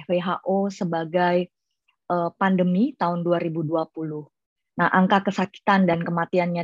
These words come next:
tinggi, dan upaya untuk deteksi dini penyakit itu, eh, penting, dan untuk juga pencegahan penularan agar tidak lebih banyak lagi angka kesakitan dan kematian.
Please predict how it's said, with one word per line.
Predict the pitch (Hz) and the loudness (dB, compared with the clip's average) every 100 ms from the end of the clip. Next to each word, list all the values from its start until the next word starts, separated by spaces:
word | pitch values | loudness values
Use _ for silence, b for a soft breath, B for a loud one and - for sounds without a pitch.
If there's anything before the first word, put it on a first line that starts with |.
| - | 0
tinggi, | 190 180 202 302 - _ _ - | 2 2 2 0 -4 _ _ -4
dan | 185 185 196 | 0 0 -2
upaya | 214 196 202 208 220 226 226 | -4 -2 0 0 0 0 -2
untuk | 196 190 190 - | -4 -4 -4 -4
deteksi | 190 208 196 - 233 | -4 -4 -6 -2 0
dini | 185 190 220 262 254 | 2 2 4 2 0
penyakit | 196 180 - 262 _ _ _ b b b - | -2 -4 -4 -8 _ _ _ b b b -8
itu, | 190 247 240 | -2 -2 0
eh, | 185 185 - | 0 -2 0
penting, | 190 190 214 277 339 _ _ - | -2 0 0 -2 -6 _ _ -4
dan | 175 180 - | 0 0 0
untuk | 185 240 240 - | -2 0 -2 -2
juga | 185 190 214 - | 0 2 0 0
pencegahan | 190 175 160 165 190 208 | -2 -2 -2 -2 -4 -4
penularan | 180 170 160 156 185 214 - | -4 -2 0 0 0 -2 -4
agar | 160 165 - | -2 -2 -2
tidak | 175 160 175 | -2 -2 0
lebih | 170 156 | 0 0
banyak | 165 165 165 | -2 -6 -6
lagi | 165 156 214 233 | -6 0 0 0
angka | 175 165 165 160 - b b - | -4 -2 0 -2 -4 b b -4
kesakitan | 185 165 165 - 190 | 0 0 0 2 4
dan | 175 160 160 160 | 4 2 -2 -6
kematian. | - 151 143 151 147 139 139 | -4 -2 0 2 2 2 0